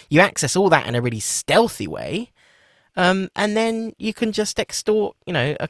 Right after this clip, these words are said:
a company like Twitch, which is worth billions, I guess. Um, you know, you can just extort them for a massive amount of money. So why would you bother with the ransoming part? Which I guess is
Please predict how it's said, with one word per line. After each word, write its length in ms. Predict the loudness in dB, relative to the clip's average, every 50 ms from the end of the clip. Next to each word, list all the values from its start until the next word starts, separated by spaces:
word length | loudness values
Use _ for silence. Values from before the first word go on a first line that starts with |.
| _ -6
a 80 | -8 -6
company 520 | -6 -6 -6 -6 -4 -4 -4 -4 -6 -6 -6
like 200 | -6 -6 -6 -6 -6
Twitch, 280 | -10 -10 -10 -10 -10
which 160 | -14 -14 -12
is 100 | -10 -8
worth 240 | -4 -4 -4 -4 -4 -4
billions, 320 | -6 -4 -4 -4 -6 -8
I 100 | -10 -8
guess. 400 | -4 -4 -4 -4 -4 -6 -10 -12 -18 -20 -20 -20 -18 -8 -2
Um, 240 | 2 2 2 2 0 -2
you 100 | -2 -2
know, 60 | 0
you 100 | -2 -2
can 160 | -4 -6 -6
just 180 | -6 -8 -6 -8
extort 440 | -8 -8 -8 -8 -6 -4 -4 -4 -4
them 160 | -6 -6 -6
for 120 | -6 -6
a 40 | -6
massive 340 | -6 -6 -10 -8 -8 -8 -6
amount 220 | -6 -6 -8 -8
of 80 | -8 -8
money. 260 | -8 -8 -8 -8 -12 _ _ _ _ _ -6
So 120 | -2 0
why 200 | 4 4 6 6
would 160 | 6 4 2 -2
you 80 | -2
bother 340 | 4 6 6 8 8 6 2
with 180 | 2 0 0 0
the 80 | 0 0
ransoming 500 | 0 0 -2 -4 -10 -12 -12 -14 -14 -12
part? 260 | -12 -12 -12 -12 -16 _ _ -20
Which 140 | -14 -10 -10
I 80 | -10
guess 240 | -8 -10 -10 -10 -8
is 280 | -10 -10 -10 -12 -16